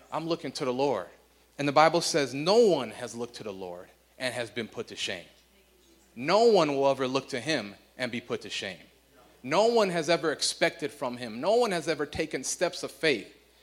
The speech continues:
and has been put to shame. When it's real faith and it's, and you know you've heard from God, you cannot be put to shame.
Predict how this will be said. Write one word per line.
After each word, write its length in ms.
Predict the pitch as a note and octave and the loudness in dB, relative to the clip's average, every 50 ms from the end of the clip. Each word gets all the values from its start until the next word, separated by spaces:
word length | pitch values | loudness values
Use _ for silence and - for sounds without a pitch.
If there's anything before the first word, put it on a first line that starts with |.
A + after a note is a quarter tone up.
| _ _ - | _ _ -12
and 120 | C3+ C3+ C3+ | -8 -8 -8
has 100 | A2+ - | -8 -6
been 160 | - A#2+ A#2 | -8 -8 -8
put 180 | - - C3+ - | -8 -10 -12 -10
to 60 | G#2+ | -10
shame. 300 | - - A#2 A2+ G#2+ F2+ - - _ _ _ _ _ _ _ _ _ _ _ - | -10 -8 -6 -6 -8 -8 -10 -18 _ _ _ _ _ _ _ _ _ _ _ -8
When 120 | C#3 C#3+ D3 | -6 -6 -6
it's 140 | - - | -6 -6
real 300 | C3 B2+ D#3 F#3+ G3 G3 | -2 2 4 4 6 4
faith 600 | F#3+ - - F#3 F#3 G#3 A3+ A3 - - - _ _ _ _ _ - | 2 0 0 0 0 0 0 -4 -10 -18 -20 _ _ _ _ _ -6
and 100 | C3+ C3+ | -4 -4
it's, 240 | C#3+ C3 - - - _ | -4 -4 -6 -10 -12 _
and 200 | - C#3+ C#3 A#2 | -6 -6 -6 -6
you 160 | C3 C#3 C#3+ | -6 -6 -6
know 300 | C#3+ C#3+ C#3+ D#3 E3 F#3 | -4 -2 0 2 2 2
you've 180 | F3+ F3+ F3+ - | 2 0 -2 -2
heard 200 | F#3 F#3 F3+ F3 | 0 0 0 0
from 200 | F3+ F#3 E3+ D#3+ | -2 -6 -4 -2
God, 320 | D#3+ E3+ F3+ F#3+ G3 G3+ - - _ _ _ _ _ _ _ - | -2 0 0 0 -2 -6 -8 -12 _ _ _ _ _ _ _ -14
you 160 | A#2 C3+ C#3+ | -12 -10 -10
cannot 480 | C#3+ - E3 D#3+ D3+ D3 D3+ D3+ C#3+ C#3 | -10 -6 -6 -6 -4 -4 -4 -6 -6 -6
be 100 | B2 A2+ | -8 -8
put 220 | - - A#2+ - | -8 -8 -10 -10
to 80 | - F2+ | -10 -10
shame. 260 | - - A2 G#2+ F2+ | -8 -6 -6 -6 -8